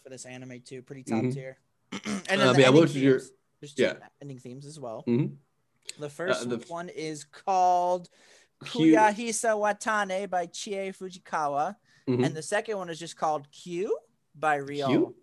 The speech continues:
Speaker 2: Yeah.
Speaker 1: <clears throat> Um, the first one plays through the first thirteen episodes, and the second one plays between episodes fourteen and twenty-six.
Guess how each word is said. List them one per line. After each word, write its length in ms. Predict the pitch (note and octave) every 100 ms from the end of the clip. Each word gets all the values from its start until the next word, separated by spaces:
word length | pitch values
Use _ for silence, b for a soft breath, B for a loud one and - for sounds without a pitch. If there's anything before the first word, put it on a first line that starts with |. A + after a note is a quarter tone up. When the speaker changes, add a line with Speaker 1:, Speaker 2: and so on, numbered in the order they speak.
| _ _ _
Speaker 2:
Yeah. 400 | A2+ G#2 F2+ E2+ -
Speaker 1:
<clears throat> 260 | F#3+ C3 - _ _ _ _ _ _ _ _ _ -
Um, 380 | C#3 C#3+ C#3+ C#3+
the 120 | C3+
first 280 | C3+ D3 C#3+
one 100 | D3
plays 240 | C#3+ C#3+
through 100 | C#3+
the 60 | C3
first 240 | B2+ C3
thirteen 240 | D3 C#3+ D3
episodes, 540 | C#3+ C#3+ D3 D3 D3
and 100 | C3
the 40 | B2+
second 220 | C#3 C#3+
one 80 | C3+
plays 200 | C3+ C3+
between 300 | C#3 C#3 B2
episodes 320 | C3 C3+ B2+
fourteen 560 | D3 C#3+ - C#3 C3+
and 100 | C3
twenty-six. 580 | C3 C3+ B2+ - _ -